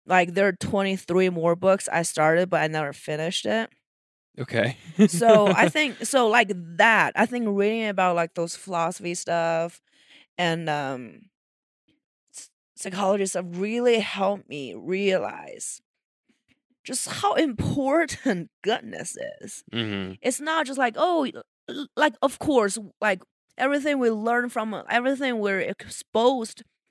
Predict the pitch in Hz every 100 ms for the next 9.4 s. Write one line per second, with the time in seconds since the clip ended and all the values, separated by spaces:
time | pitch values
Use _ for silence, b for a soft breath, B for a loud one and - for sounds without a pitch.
0 | _ - 233 160 202 214 214 202 175 -
1 | 196 123 107 - - _ _ _ _ _
2 | _ _ 214 277 269 233 220 214 190 208
3 | 214 - _ 226 233 - 214 208 208 185
4 | 175 190 190 - 196 170 151 180 _ b
5 | b _ _ _ _ _ - 208 185 -
6 | - - _ _ _ - 240 320 311 269
7 | 262 226 247 208 - 208 202 202 170 139
8 | 107 202 202 190 208 196 196 175 160 151
9 | 151 151 107